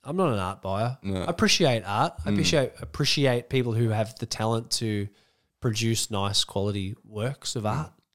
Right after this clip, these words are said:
Speaker 2: To create an environment.
Speaker 1: Yeah.
Speaker 2: Mm.
Speaker 1: Sometimes I think that art's a bit overpriced.
Speaker 2: Mm.
Speaker 1: But again, it depends. Art, it's in the eye,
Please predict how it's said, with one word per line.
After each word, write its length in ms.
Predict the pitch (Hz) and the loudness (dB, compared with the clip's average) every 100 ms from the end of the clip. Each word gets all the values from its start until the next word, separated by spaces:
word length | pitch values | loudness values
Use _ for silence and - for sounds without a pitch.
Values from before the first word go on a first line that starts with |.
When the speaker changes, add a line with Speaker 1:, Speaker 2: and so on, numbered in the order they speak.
| _ | _
Speaker 2:
To 80 | 110 | -12
create 280 | - 98 - | 2 2 4
an 60 | |
environment. 500 | 90 90 90 101 104 - _ _ _ _ | 0 2 2 2 -2 -10 _ _ _ _
Speaker 1:
Yeah. 320 | 202 214 196 | 0 0 2
Speaker 2:
Mm. 300 | 208 190 170 | 2 2 2
Speaker 1:
Sometimes 440 | 208 208 190 165 | 0 4 4 6
I 80 | 147 | 4
think 240 | 143 123 | 2 -2
that 200 | 120 110 - _ _ _ _ _ | -4 -8 -12 _ _ _ _ _
art's 260 | - 117 - | -8 -6 -6
a 40 | |
bit 180 | 113 113 | -6 -2
overpriced. 840 | 110 107 104 113 117 170 - - - _ - | 0 -2 -2 -2 -2 -2 -10 -10 -18 _ -4
Speaker 2:
Mm. 300 | 98 90 87 | 0 0 -4
Speaker 1:
But 140 | 117 139 | 0 2
again, 420 | 135 139 120 117 - _ _ _ _ _ _ | 4 4 2 -4 -10 _ _ _ _ _ _
it 120 | 139 | -12
depends. 540 | 131 139 127 107 - - - | -8 -2 -2 -2 -4 -6 -4
Art, 280 | 117 110 98 180 _ | -2 -2 -8 -20 _
it's 160 | 143 - | -20 -20
in 60 | 107 | -6
the 100 | 107 | -2
eye, 220 | 104 | 0